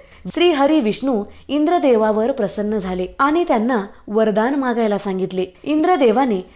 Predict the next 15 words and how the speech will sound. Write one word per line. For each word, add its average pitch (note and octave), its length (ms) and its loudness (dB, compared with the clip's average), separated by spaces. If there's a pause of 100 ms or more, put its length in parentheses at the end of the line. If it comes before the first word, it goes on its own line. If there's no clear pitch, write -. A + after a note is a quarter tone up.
(220)
ब्रह्महत्येच्या B3+ 840 2
पापातून B3+ 560 -2 (300)
मुक्त D4 320 -2 (100)
करण्यासाठी G#3+ 640 0 (300)
विष्णूकडे A3+ 640 0
वरदान G3+ 420 0
मागितले. F#3 460 -4 (480)
भगवान D4 380 2
विष्णू C#4 320 0
म्हणाले, A3 480 0 (360)
"जर E4 180 2
हे D4 220 2
पाप G3+ 300 -2 (360)
वृक्ष, D#4+ 380 -2 (400)
पाणी, A3+ 440 0